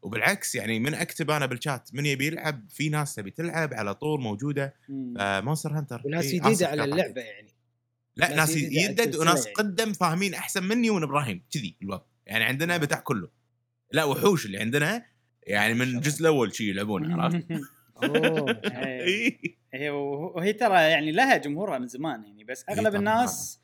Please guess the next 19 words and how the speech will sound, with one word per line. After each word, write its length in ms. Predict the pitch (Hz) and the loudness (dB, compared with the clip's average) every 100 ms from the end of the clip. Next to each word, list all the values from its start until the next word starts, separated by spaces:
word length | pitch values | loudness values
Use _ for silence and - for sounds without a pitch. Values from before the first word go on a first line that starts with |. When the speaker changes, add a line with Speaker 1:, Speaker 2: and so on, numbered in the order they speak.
| _ _ - | _ _ -2
Speaker 1:
طبعًا. 120 | 190 | 0
Speaker 2:
دشوا 340 | 190 214 202 185 | 2 6 6 6
مع 180 | 160 | 2
وورلد 480 | 165 175 165 123 - _ _ _ - 147 | 4 4 2 0 -8 _ _ _ -18 -6
نفسنا 300 | 151 - 135 | -4 -2 -4
إحنا. 300 | - 110 - _ - | -4 -14 -18 _ -12
إحنا 140 | 165 | -8
دشينا 320 | 185 220 320 | -8 -8 -6
مع 160 | 277 254 | -4 -4
وورلد. 280 | 202 120 - _ _ _ _ _ _ _ - | -4 -4 -10 _ _ _ _ _ _ _ -8
Speaker 1:
إي، 200 | 85 - | -6 -2
Speaker 2:
بس 160 | 180 220 | 0 8
Speaker 1:
إي. 60 | |
Speaker 2:
أنا 160 | 277 285 | 8 8
شنو؟ 280 | 254 285 254 | 6 4 6
أنا 140 | 233 | 4
دشيت 280 | 220 269 247 | 4 0 0
مع 120 | 220 | 2
وورلد، 420 | 226 254 320 320 | 4 4 4 0